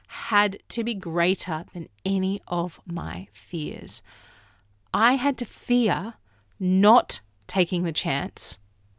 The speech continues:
on my creative dream. Just think about that. That's what you need to fear, not taking the chance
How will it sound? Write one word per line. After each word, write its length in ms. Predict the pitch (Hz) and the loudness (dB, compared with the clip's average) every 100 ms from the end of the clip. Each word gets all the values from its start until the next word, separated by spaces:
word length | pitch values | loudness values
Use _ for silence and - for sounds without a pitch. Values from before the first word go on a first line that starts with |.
| _ - | _ 0
on 140 | 165 | 2
my 160 | 151 151 | 2 -2
creative 500 | - - 170 - - | -6 -8 -6 -6 -6
dream. 440 | 175 175 180 185 _ _ _ _ _ _ _ - | -6 -4 -6 -10 _ _ _ _ _ _ _ -4
Just 200 | 208 - | -2 2
think 200 | 196 190 | 2 4
about 240 | 196 185 | 0 0
that. 280 | 185 180 - _ _ _ _ _ | -2 -4 -6 _ _ _ _ _
That's 340 | 180 175 - | 4 4 2
what 160 | - - | -4 -4
you 80 | 175 | 0
need 180 | 175 175 | 0 0
to 60 | |
fear, 380 | 170 - 185 - - - - - - | -4 0 0 0 -8 -20 -20 -20 2
not 480 | 175 180 180 - - - | 6 8 8 6 -2 -2
taking 400 | - 180 180 185 | 2 2 2 0
the 60 | |
chance 680 | 180 - 180 156 - - | 0 2 4 2 -2 -6